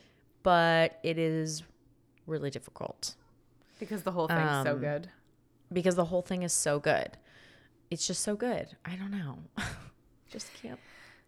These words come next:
Speaker 2: Well, you
Speaker 1: can't
Speaker 2: know
Speaker 1: not.
Speaker 2: what? I think you do. D-, should we just play it and we just sit back and laugh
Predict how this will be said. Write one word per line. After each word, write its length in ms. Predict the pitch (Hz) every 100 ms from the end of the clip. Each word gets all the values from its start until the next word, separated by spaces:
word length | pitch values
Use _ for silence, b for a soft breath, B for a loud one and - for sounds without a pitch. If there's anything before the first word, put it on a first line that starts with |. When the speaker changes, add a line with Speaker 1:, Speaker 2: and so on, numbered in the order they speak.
| b -
Speaker 2:
Well, 260 | 269 269
you 60 | 269
Speaker 1:
can't 80 | 269
Speaker 2:
know 60 | 277
Speaker 1:
not. 20 |
Speaker 2:
what? 220 | 262 262 -
I 140 | 247
think 460 | 240 269 262 247 - -
you 300 | 208 226 214
do. 400 | 185 196 180 -
D-, 160 | 196 -
should 200 | - 302
we 100 | 339
just 280 | 480 494 -
play 260 | - 208
it 160 | 311 494
and 200 | - 220 208
we 100 | 208
just 240 | 220 -
sit 140 | -
back 200 | 202 190
and 120 | 190 175
laugh 460 | 160 175 247 -